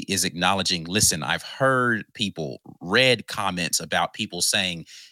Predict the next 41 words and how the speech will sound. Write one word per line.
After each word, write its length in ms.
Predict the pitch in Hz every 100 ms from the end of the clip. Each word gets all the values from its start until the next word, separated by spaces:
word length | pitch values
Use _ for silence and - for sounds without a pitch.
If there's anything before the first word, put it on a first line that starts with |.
| _ -
"Coach 220 | 135 -
should 160 | -
have 140 | 110 87
done 220 | 101 92
this. 200 | 90 -
Coach 260 | - 110 -
should 160 | 104
have 80 | 90
done 160 | 90 85
this. 180 | 82
He 140 | - 104
could 160 | 92
do 180 | 101 98
this. 240 | 87 92 -
He 160 | 104
lacked 360 | 85 92 98 -
the 120 | 95
aggression 420 | 80 90 87 90
in 80 | 87
the 80 | 82
second 340 | - 90 80
half. 360 | 76 92 87 82 - -
The 100 | 90
offense 420 | 95 98 - 90 -
stalled," 500 | - 92 85 80 -
all 160 | 87 87
of 80 | 87
those 220 | 85 -
things. 300 | 92 82 80
And 100 | 80
he's 200 | 101 95
like, 180 | 92 87
"Hey, 220 | 123 113
listen, 300 | 101 135 110
the 80 | 92
facts 360 | - 139 -
are 160 | 113 107
what 160 | 98 -
the 60 |
facts 340 | - 107 - -
are. 360 | 98 82 78